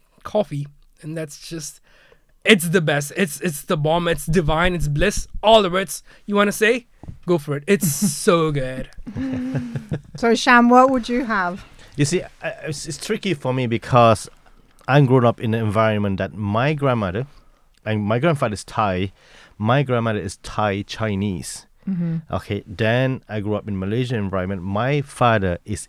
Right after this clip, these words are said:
Speaker 3: Indian. Okay, so, yeah, so it's Indian mama. So Vic will know that. It's, it's an Indian Muslim. You know, my, my great-grandfather traveled from India. So can you imagine wake up in the morning?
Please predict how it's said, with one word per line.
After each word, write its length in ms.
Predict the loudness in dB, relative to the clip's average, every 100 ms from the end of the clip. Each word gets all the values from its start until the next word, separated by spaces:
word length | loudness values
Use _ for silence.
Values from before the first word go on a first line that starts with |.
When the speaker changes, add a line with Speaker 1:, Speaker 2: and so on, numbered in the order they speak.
| 0
Speaker 3:
Indian. 500 | 2 2 0 -2 -8 -14 _ _ _ -8
Okay, 280 | -6 -2 -4
so, 400 | 0 2 2 2 -8 -18 -10
yeah, 280 | 0 0 0
so 220 | -2 0
it's 180 | 0 -2 2
Indian 360 | 4 6 4
mama. 400 | 2 2 0 -4
So 140 | -4 4
Vic 180 | 4
will 140 | 4 2
know 200 | 4 2
that. 200 | 0 -2
It's, 160 | -6 -6
it's 240 | -6 -2
an 160 | -2 2
Indian 420 | 4 6 4 4
Muslim. 540 | 6 6 8 4 4 -2 -2
You 120 | 6
know, 100 | 8
my, 180 | 8 8
my 200 | 8 6
great-grandfather 560 | 6 4 2 0 -2 -4
traveled 560 | -2 -2 0 -2 -4
from 200 | -4 -4
India. 320 | -2 -2 -2
So 240 | 0 2 2 -2 -20 0
can 120 | 4
you 60 | 4
imagine 360 | 4 4 6
wake 180 | 4 4
up 120 | 2
in 40 | 4
the 40 | 4
morning? 400 | 6 6 2